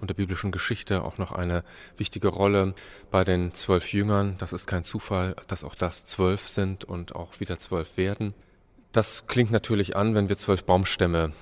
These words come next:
in der Kirche haben, war aber eher Zufall.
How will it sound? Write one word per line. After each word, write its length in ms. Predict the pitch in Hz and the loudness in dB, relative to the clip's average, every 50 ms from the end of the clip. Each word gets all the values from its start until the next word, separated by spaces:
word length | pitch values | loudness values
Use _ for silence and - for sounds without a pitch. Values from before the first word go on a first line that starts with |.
| - - | -12 -8
in 140 | - 107 95 | -6 -2 0
der 260 | 90 85 82 82 80 - | 0 0 0 -2 -4 -6
Kirche 360 | - - 104 98 - 117 98 | -4 -2 -2 0 0 0 0
haben, 380 | 95 98 95 98 101 101 104 101 - _ _ _ _ _ _ - | 2 2 2 2 2 0 -2 -6 -8 _ _ _ _ _ _ 0
war 160 | - 92 - | 2 4 4
aber 160 | 95 107 92 | 6 4 4
eher 180 | 95 98 92 90 | 4 4 2 0
Zufall. 420 | - - 87 - - 78 78 80 | -2 -6 -8 -8 -10 -12 -14 -14